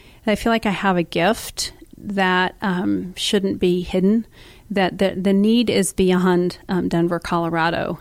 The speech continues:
Um, the need is great. It is across the United States. It's across the world. And so, um, I really want to be a part of this growing movement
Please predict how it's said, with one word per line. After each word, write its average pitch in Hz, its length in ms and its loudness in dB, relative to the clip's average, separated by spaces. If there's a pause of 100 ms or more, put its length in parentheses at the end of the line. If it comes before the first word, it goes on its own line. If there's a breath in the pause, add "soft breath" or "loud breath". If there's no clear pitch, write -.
(120)
Um, 190 280 -2
the 190 140 0
need 214 300 2
is 190 360 -2
great. 175 600 -2
It 175 120 0
is 175 180 -2
across 170 460 -4
the 180 100 -4
United 170 300 -2
States. 208 380 -2
It's - 140 -10
across - 360 -6
the 165 120 -2
world. 165 440 -2
And 185 180 0
so, 175 400 -2 (520 loud breath)
um, 190 260 -2
I 190 100 -2
really 202 420 2
want 190 340 -2
to 196 120 -4
be 180 200 2
a 170 60 -2
part 190 360 0
of 175 120 0
this 180 200 -4
growing 180 500 2
movement 220 560 2